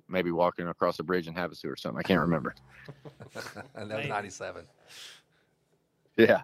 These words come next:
Speaker 3: Well, the timing's
Speaker 1: So
Speaker 3: there.
Speaker 1: that, that was a, that was a really good, that was a really good team,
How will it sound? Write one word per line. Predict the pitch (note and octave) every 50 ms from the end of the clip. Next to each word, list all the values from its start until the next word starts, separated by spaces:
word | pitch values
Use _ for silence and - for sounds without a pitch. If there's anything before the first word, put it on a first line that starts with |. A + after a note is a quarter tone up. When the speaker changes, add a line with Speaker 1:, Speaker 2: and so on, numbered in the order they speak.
| - _ _
Speaker 3:
Well, | A2 A#2+ D3+ F#3
the | D3+ C3
timing's | - - C#3 D3+ E3 E3+
Speaker 1:
So | D#3 C3+ C3 B2+ B2 A#2 A#2
Speaker 3:
there. | A2 B2 A#2
Speaker 1:
that, | B2+ A#2+ A#2 A#2+
that | B2+ F3 A3
was | A3 D#3 C3
a, | A2+ G#2 G#2
that | A2 C3 F3+ G3
was | C#3+ A#2 G2+
a | A2 G2+
really | G2+ G#2+ A2+ B2 C3+ D3 D3 C#3+ C3+ C3 A2+
good, | G#2+ A2+ A2 - - - -
that | B2 C3 D#3
was | E3+ D3
a | C#3
really | A#2+ A#2+ A#2+ A#2+ A#2 A2+
good | A2 A2 F#2+
team, | - - F#2+ E2 C#2